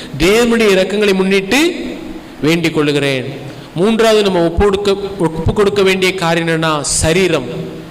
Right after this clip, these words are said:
இந்த செய்கைகள், கைகளினால், பார்வையினால, ஆமென், அஹ், வாயினால எதை செய்தாலும் அதுல தேவன் மகிமைப்படணும்னு சொல்லி சரீரத்தை தேவனுக்கு பிரியமான ஜீவ பலியா ஒப்பு கொடுப்போம்.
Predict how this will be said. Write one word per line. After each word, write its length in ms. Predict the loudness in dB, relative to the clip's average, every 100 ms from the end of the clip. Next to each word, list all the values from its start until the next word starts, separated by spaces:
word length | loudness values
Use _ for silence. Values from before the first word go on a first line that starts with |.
| -16 -18 -18 -18 -18 -16 -16 -8
இந்த 200 | -4 -2
செய்கைகள், 720 | -2 -2 0 2 2 2 0 -2
கைகளினால், 880 | -2 0 2 2 2 0 0 -2 -4 -6 0
பார்வையினால, 960 | 2 2 2 2 2 0 0 0 -2 -6 -12 -12 -14 -4
ஆமென், 420 | -2 2 2 2 -2 -6 -10 -12 -8
அஹ், 380 | -4 -2 0 0
வாயினால 840 | 0 2 2 2 2 2 2 2 0
எதை 260 | 0 2
செய்தாலும் 680 | 2 2 4 4 4 2 0 -4 -10 -12 -8
அதுல 220 | -2 0 0
தேவன் 420 | 0 2 0 -2
மகிமைப்படணும்னு 680 | -2 -2 0 0 0 0 -2
சொல்லி 600 | -2 0 0 -2 -6 -12 -10 -4 -2
சரீரத்தை 580 | 0 2 2 0 0 0
தேவனுக்கு 420 | 2 0 0 -2
பிரியமான 600 | -4 -2 0 0 0 0
ஜீவ 280 | -2 -2 -2
பலியா 320 | 0 0 2
ஒப்பு 280 | 0 0 -2
கொடுப்போம். 540 | 0 0 0 -2 -2